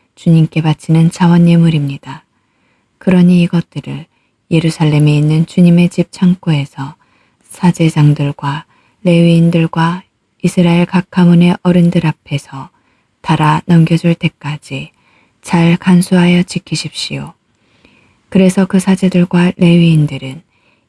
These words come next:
예루살렘에 있는 우리 하느님의 집으로 가져가려고 달아놓은 은과 금과 기물들을 넘겨받았다. 에즈라가 예루살렘에 다다르다. 우리는 첫째 달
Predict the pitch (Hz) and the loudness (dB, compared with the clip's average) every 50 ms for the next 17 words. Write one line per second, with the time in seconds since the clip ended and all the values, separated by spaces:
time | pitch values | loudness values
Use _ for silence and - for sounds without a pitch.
0 | - - 170 160 170 170 - 175 165 160 165 160 165 165 165 165 165 165 170 175 | -4 -2 0 0 0 0 2 2 2 2 4 4 4 4 2 2 2 2 2 2
1 | 202 - - 180 170 - 180 180 180 - - 190 185 185 180 180 170 170 175 175 | 0 0 0 0 2 2 2 0 0 0 2 2 4 4 4 2 2 2 0 -2
2 | - - - 175 170 - 160 151 147 139 135 139 - _ _ _ _ _ - - | -4 -4 -6 -6 -6 -4 -8 -8 -8 -8 -12 -14 -18 _ _ _ _ _ -6 -6
3 | 156 156 - 151 151 - - 160 - 156 147 147 - - 165 160 160 160 - - | -4 -2 0 -2 -2 -2 -2 -2 0 0 0 -2 0 0 0 0 0 0 -2 -2
4 | - 170 170 165 160 156 147 143 139 139 143 165 _ _ _ _ _ _ _ _ | -2 2 2 4 4 4 4 2 0 -4 -6 -12 _ _ _ _ _ _ _ _
5 | _ _ _ _ - - 190 180 175 180 180 175 175 180 - - - 165 160 156 | _ _ _ _ -2 2 2 4 4 4 2 2 0 0 -2 -2 0 0 2 2
6 | - 156 151 156 170 _ - - 170 170 165 160 - 165 160 160 160 - - - | 0 0 -2 -2 -2 _ -2 0 2 2 2 0 0 0 2 2 0 0 0 2
7 | 170 160 160 - 151 147 147 156 - 139 - _ _ - 120 123 - _ _ _ | 2 2 2 0 -2 -4 -6 -8 -12 -14 -20 _ _ -16 -16 -16 -16 _ _ _
8 | _ _ _ _ _ _ _ _ _ _ _ _ _ _ - _ _ _ _ _ | _ _ _ _ _ _ _ _ _ _ _ _ _ _ -20 _ _ _ _ _
9 | _ _ _ - 185 175 - 180 165 156 147 143 - 139 135 139 147 _ _ _ | _ _ _ -2 -2 -2 0 0 0 0 0 -2 -2 -4 -6 -6 -8 _ _ _
10 | - - 170 175 170 - 165 156 160 165 160 160 165 170 175 - - 170 - - | -4 -2 0 0 0 2 2 2 2 4 4 4 2 2 0 0 -2 -2 -2 -2
11 | 156 147 135 - - 127 131 - _ _ _ _ _ _ _ _ _ _ _ _ | -4 -4 -6 -10 -12 -14 -14 -14 _ _ _ _ _ _ _ _ _ _ _ _
12 | _ _ _ _ _ _ _ _ - - 185 185 185 180 185 190 190 - - 196 | _ _ _ _ _ _ _ _ -2 0 2 4 4 4 4 2 0 -2 -4 -8
13 | 196 - - 190 - - _ - 156 143 147 147 170 | -6 -4 -4 -4 -4 -4 _ -10 -8 -8 -8 -10 -14